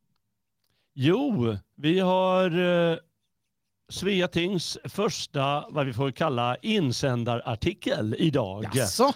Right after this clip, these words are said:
Speaker 1: Ja, av, eh, någon som kallar sig för Soldatgossen.
Speaker 2: Oh,
Speaker 1: Ja,
Speaker 2: kanske
Speaker 1: oh.
Speaker 2: från den där dikten, Soldatgossen. Eh, det är ju en dikt utav en kille.
Speaker 1: Ja, en kille <laughs> av en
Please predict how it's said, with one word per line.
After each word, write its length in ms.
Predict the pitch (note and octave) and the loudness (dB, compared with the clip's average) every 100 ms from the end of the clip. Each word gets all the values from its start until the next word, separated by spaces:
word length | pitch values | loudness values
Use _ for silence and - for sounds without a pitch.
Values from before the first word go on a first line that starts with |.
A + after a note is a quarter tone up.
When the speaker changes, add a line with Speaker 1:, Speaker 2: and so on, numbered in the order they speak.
| - | 0
Speaker 1:
Ja, 440 | A2+ C#3 G#3 A3+ - - - | 0 2 0 -2 -6 -18 -4
av, 380 | D3 D3 C3+ | 0 0 0
eh, 100 | D#3+ | 2
någon 220 | D3+ C#3+ A#2+ | 4 2 0
som 140 | D3 | 0
kallar 220 | F3+ D3+ | 0 -2
sig 180 | - C3+ | 0 -2
för 180 | - D3 | -2 -4
Soldatgossen. 1200 | - C#3 C3+ D3 - - C#3+ - - D3+ A2+ A#2+ | -2 -2 0 -2 -2 -2 -2 -2 -4 -4 0 2
Speaker 2:
Oh, 380 | B3+ D#4 B3 | 2 4 4
Speaker 1:
Ja, 240 | B2+ G#2+ C#3 | 4 2 4
Speaker 2:
kanske 200 | F3+ - | 6 6
Speaker 1:
oh. 40 | |
Speaker 2:
från 120 | G#3 A3+ | 4 4
den 120 | G#3+ | 6
där 80 | F#3+ | 4
dikten, 460 | B2+ - - C3 | 2 0 2 2
Soldatgossen. 840 | - C3+ C3 - C3 - C3+ A2+ A2+ | 4 4 4 4 2 2 0 0 0
Eh, 60 | A2 G#2 F#2+ F#2+ F#2 | 0 0 0 -2 -2
det 80 | G2 | 2
är 20 | |
ju 60 | G#3+ | 4
en 100 | G3 | 4
dikt 280 | D3 - | 2 2
utav 340 | F#3+ - E3+ D#3+ | 0 4 4 4
en 320 | E3 D#3+ E3 | 2 -2 -4
kille. 320 | - D3 D#2+ - _ | -4 -4 -6 -10 _
Speaker 1:
Ja, 340 | D3+ A#2+ A2 A2+ | -2 0 -2 -2
en 80 | C#3 | 0
kille 340 | E3+ D3+ C3 A#2 | 2 2 2 0
<laughs> 80 | - | 0
av 140 | B2 | 2
en 180 | C3+ | 0